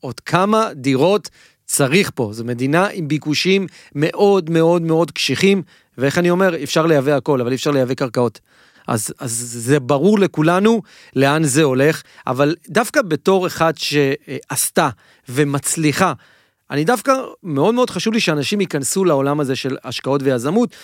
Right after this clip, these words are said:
אבל אני דווקא רוצה לדבר על הקשיים, על הקושי. איך בכלל היה לך את האומץ להיכנס לעולם הזה, להשקיע כסף, אולי נקרא לזה לסכן כסף? בואי נספר על הקשיים, על הקושי ש-, שעברת ואת עוברת יום יום.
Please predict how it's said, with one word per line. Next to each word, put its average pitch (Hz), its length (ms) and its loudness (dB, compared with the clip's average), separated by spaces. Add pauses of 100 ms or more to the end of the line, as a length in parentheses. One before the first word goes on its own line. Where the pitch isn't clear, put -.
(120)
אבל 131 80 -4
אני 156 80 0
דווקא 240 220 -2
רוצה 214 240 0
לדבר 175 340 0
על 156 100 -2
הקשיים, 143 520 0 (320)
על 139 140 2
הקושי. 160 440 0 (220)
איך 233 120 -4
בכלל 233 460 0
היה 175 100 0
לך 196 160 -2
את - 60 -4
האומץ 190 300 0
להיכנס 143 520 0
לעולם 135 340 0
הזה, 120 260 -4 (240)
להשקיע 156 520 0
כסף, 139 540 0 (220)
אולי 156 160 2
נקרא 160 240 0
לזה 156 220 0
לסכן 151 540 0
כסף? 135 500 -2 (320)
בואי 254 140 2
נספר 196 360 0
על 165 80 2
הקשיים, 151 480 0
על 127 80 0
הקושי 165 380 -2 (300)
ש-, - 120 -4 (260)
שעברת 139 720 0
ואת 226 160 2
עוברת 214 320 2
יום 214 140 2
יום. 185 200 0